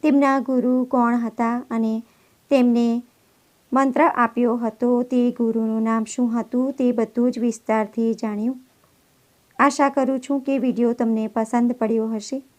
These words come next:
વીડિયો તમને ઉપયોગી લાગ્યો હોય, પસંદ પડ્યો હોય, તો વીડિયોને લાઈક કરી બીજા લોકો સુધી વીડિયોનો પ્રચાર કરજો, જેથી બીજા લોકો પણ જાણકારી મેળવી શકે.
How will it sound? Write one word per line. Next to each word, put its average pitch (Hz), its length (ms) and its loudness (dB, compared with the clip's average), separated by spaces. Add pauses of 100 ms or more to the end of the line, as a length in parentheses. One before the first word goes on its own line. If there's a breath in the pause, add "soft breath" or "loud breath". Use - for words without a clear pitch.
(200)
વીડિયો 233 260 2
તમને 220 480 -4
ઉપયોગી 220 360 -2
લાગ્યો 220 360 -2
હોય, 233 280 -2
પસંદ 247 380 -2
પડ્યો 220 300 -2
હોય, 247 260 -2 (680 soft breath)
તો 302 100 4
વીડિયોને 269 400 2
લાઈક 233 300 0
કરી 254 220 0
બીજા 254 300 2
લોકો 233 280 0
સુધી 240 340 -2
વીડિયોનો 220 380 -2
પ્રચાર 214 380 -2
કરજો, 220 400 -6 (540 soft breath)
જેથી 262 240 -2
બીજા 240 320 0
લોકો 226 280 -2
પણ 233 300 -2
જાણકારી 220 560 -2
મેળવી 214 360 -4
શકે. 220 420 -8